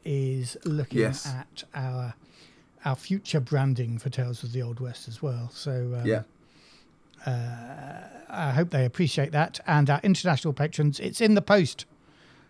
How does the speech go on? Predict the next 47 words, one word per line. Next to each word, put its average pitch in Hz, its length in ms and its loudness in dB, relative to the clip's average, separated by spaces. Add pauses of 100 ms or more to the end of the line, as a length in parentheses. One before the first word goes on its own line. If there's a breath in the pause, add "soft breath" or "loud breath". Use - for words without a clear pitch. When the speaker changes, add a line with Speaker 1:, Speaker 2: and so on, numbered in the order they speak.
(160 soft breath)
Speaker 1:
I 139 80 0
don't 175 140 6
think 180 120 4
Speaker 2:
Indeed. - 160 8
Speaker 1:
anybody's 156 240 4
got 190 160 4
it 160 80 0
yet, 160 340 2 (220)
uh, 160 180 2
internationally, 160 720 -2
but 156 280 -4
it 151 140 -6
is 165 260 -2
on 165 140 -4
its 170 200 -8
way 156 180 -2
to 143 140 -6
you. 127 240 -2 (200)
Um, 135 440 -2 (260)
so, 131 600 -4
uh, - 20 -16 (560 soft breath)
so 156 160 4
thank 180 300 4
you 123 260 4
for - 140 -2
your 151 180 4
support, - 600 -6 (180)
all 226 260 4
our 113 100 0
patrons, 120 640 -6
but 135 160 -10
particularly 180 380 -4
Speaker 2:
Indeed. 117 100 -6
Speaker 1:
our - 60 -16
privileged 120 360 -8
patrons. - 500 -16 (1800 soft breath)
Right, 269 240 8
shall 165 100 8
Speaker 2:
Right. 262 80 8
Speaker 1:
we 269 60 10
move 269 200 12
on 254 160 10
to - 80 0
the 247 80 6
world 240 160 10
of 190 40 0
gaming? 156 360 8